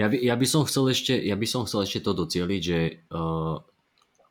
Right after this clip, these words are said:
aj, aj na tých tematických, však videl si aj na tých I T čkarských, že vlastne však aj ja som mal aj materiál, ale zo začiatku som išiel,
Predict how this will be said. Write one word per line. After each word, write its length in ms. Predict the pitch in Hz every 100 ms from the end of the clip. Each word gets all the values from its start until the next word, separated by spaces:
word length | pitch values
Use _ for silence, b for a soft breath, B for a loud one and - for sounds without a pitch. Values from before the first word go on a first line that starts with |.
| -
aj, 120 | 98
aj 120 | 104
na 100 | 107 123
tých 120 | 123 131
tematických, 560 | 151 147 117 - 110
však 160 | - 101
videl 160 | 113
si 80 | 110 101
aj 60 |
na 40 | 95
tých 160 | 95 85
I 80 | -
T 160 | 113 -
čkarských, 360 | 92 - 85
že 120 | 85
vlastne 240 | 87 95 95
však 160 | 98
aj 80 | 92
ja 80 | 120
som 120 | - 101
mal 80 | 90
aj 60 | 92
materiál, 320 | 101 123 123
ale 160 | 107 98
zo 80 | 101
začiatku 320 | 98 - -
som 200 | - 95
išiel, 420 | 95 - 92 92